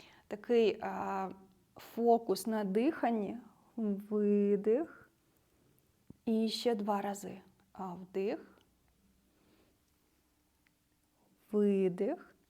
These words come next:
Останній раз. А, вдих. Видих.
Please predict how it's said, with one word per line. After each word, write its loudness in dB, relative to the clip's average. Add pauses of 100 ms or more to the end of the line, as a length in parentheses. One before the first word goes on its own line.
(160)
Останній -6
раз. -8 (960)
А, -6
вдих. -4 (2250)
Видих. 2